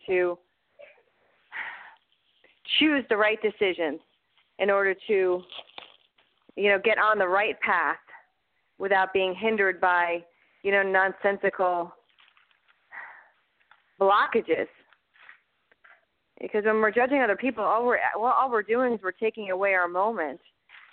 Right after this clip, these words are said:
and, and we're wasting it on something that's just a, a time, a time kill, a time waste. You know, it's not, when you're passing judgments, and then I'm not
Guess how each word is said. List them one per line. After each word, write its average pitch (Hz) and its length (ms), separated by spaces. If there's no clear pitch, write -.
and, 196 140
and 185 200
we're 175 200
wasting 208 580
it 156 240
on 180 140
something 208 280
that's 180 120
just 190 320
a, 185 140
a 180 60
time, 226 460
a 175 40
time 247 240
kill, 156 340
a 160 80
time 220 320
waste. 165 240
You 208 140
know, 196 80
it's 185 160
not, 196 260
when 214 180
you're 208 140
passing 240 440
judgments, 208 440
and 233 100
then 320 140
I'm 330 80
not 302 100